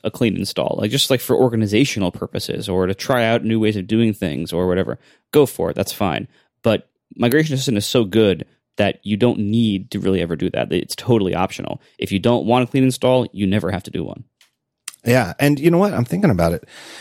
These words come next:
Speaker 2: Even things like my shell. So, like, I'm, I've never really learned a bash in a, I, I can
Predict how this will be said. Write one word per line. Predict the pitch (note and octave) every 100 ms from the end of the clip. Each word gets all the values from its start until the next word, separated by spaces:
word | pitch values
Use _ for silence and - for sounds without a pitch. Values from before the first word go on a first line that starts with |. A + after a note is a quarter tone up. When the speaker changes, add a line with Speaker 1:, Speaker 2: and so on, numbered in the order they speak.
| -
Speaker 2:
Even | C#3+ E3 F#3+
things | E3+ D#3 C#3
like | F2+ A#2+ G#2+ -
my | G#2+ G2
shell. | - D3+ D#3 E2+ -
So, | - G#2
like, | G2+ F2
I'm, | E2 B2 C#3 A#2 G#2+ - -
I've | D#2+ D2 C3
never | C3 B2+ C3+ C3
really | G2 A2+ A2 G#2
learned | G2 G2 G2 F#2+ F2+ - _ _ _ _ _ _ -
a | F2
bash | F#2 E2 E2 - - - -
in | E2+
a, | D2+ D#2+ - -
I, | A2+
I | F#2+ G2+
can | F2 F2